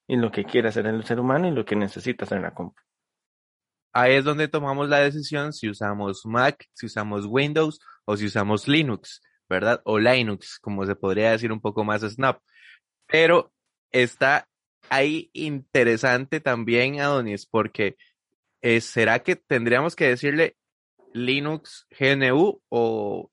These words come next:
Speaker 2: solamente con decir Linux estamos diciéndolo bien?
Speaker 1: En realidad, el G N U es el acrónimo. Bueno, es el, el, el nombre de, en inglés de ñu, digamos, en realidad en español no hay una pronunciación correcta para e-, esa palabra,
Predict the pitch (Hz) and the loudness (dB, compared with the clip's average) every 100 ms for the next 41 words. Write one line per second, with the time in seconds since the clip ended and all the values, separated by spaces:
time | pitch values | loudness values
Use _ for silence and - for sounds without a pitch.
0 | _ - - 123 127 131 131 - 127 107 | _ -12 0 2 2 0 -6 -8 -6 -6
1 | 110 117 123 127 127 - _ - 104 113 | -6 -4 -2 -4 -10 -14 _ -6 -6 -4
2 | 113 110 120 123 117 139 113 - _ _ | -8 -8 -6 -4 -4 -4 -8 -16 _ _
3 | _ _ - 151 135 123 120 135 180 - | _ _ 0 4 4 4 4 4 4 -2
4 | _ _ _ _ _ 135 143 131 123 113 | _ _ _ _ _ 0 4 4 2 -2
5 | - 180 196 185 143 180 240 - 135 139 | -2 2 2 4 4 4 2 -2 0 0
6 | 170 - - _ _ _ _ - 127 101 | 0 -6 -20 _ _ _ _ 0 2 2
7 | - 127 120 92 98 _ _ - 139 123 | 2 2 2 0 -8 _ _ 2 4 4
8 | 117 127 120 120 117 107 _ - - 123 | 4 0 0 0 0 -4 _ -12 0 4
9 | 131 139 170 190 139 - 117 113 107 107 | 6 6 4 4 4 2 -4 -4 -4 2
10 | 131 139 - _ _ _ _ _ _ _ | 2 2 -6 _ _ _ _ _ _ _
11 | 120 117 110 117 123 131 123 131 143 - | -2 0 0 0 2 4 4 2 -2 -2
12 | 135 120 113 123 113 113 156 127 98 104 | 2 2 4 2 2 4 4 2 0 -4
13 | 110 135 135 127 135 131 - 117 113 101 | 0 2 4 4 4 2 -2 -6 -4 -4
14 | 101 123 131 110 117 139 131 - 95 92 | -2 -2 0 0 0 -2 -6 -2 0 0
15 | 98 101 113 107 120 147 143 135 147 | -2 0 0 0 -2 2 2 0 -4